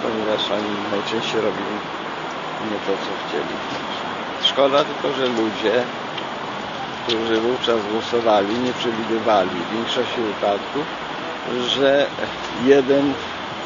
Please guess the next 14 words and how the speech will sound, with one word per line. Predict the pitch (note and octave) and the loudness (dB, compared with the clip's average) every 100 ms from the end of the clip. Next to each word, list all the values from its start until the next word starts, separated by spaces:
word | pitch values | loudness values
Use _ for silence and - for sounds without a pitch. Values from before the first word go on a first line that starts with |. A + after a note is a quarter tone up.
| - - - - A2+ | -8 -8 -8 -6 2
zamienią | A#2 B2 B2 A#2 A2+ | 2 4 2 0 0
na | A2 | 0
drugi. | G2+ F2 D2+ - - - | 0 -2 -4 -6 -6 -2
Bo | A#2 A2+ | -2 -2
dzisiejsi | A2 C#3 C#3+ C#3 C3+ C3+ D3 C#3 - - - - | 0 0 2 0 -2 -2 -6 -8 -8 -8 -8 -4
niech | B2+ B2 A2+ | -2 -2 -2
zwróci | A#2+ B2 - | 0 0 0
uwagę, | A2+ A2 A2+ A2+ A2 | 2 4 2 0 -2
co | G2+ | -4
się | G#2+ G#2 | -2 -4
dzisiaj | G2+ G2 F2+ - | -4 -2 -4 -4
dzieje. | D#2 - - - | -2 -2 -4 -2
Chaos, | C3+ C#3+ C#3 C3 C#3 - - - - - - - - | 4 4 4 2 -2 -6 -8 -8 -8 -10 -8 -8 -4
szarpanie, | A2 A2+ A2 A2+ A2+ A#2+ A#2 | 0 0 2 2 2 0 -2